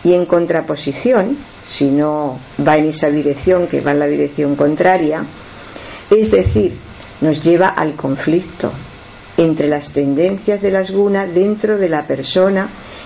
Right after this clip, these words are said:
y es la causa del dolor existencial. En la religión hindú están representadas por los cinco grandes elementos y los dos superiores, siendo los siete purusas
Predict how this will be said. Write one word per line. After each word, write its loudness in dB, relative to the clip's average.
y 4
es 2
la 2
causa -2
del 2
dolor 0
existencial. -4
En 4
la 2
religión 0
hindú 0
están 2
representadas 0
por -4
los -2
cinco 0
grandes -2
elementos -2
y 4
los 2
dos 0
superiores, -2
siendo 2
los -4
siete 0
purusas 0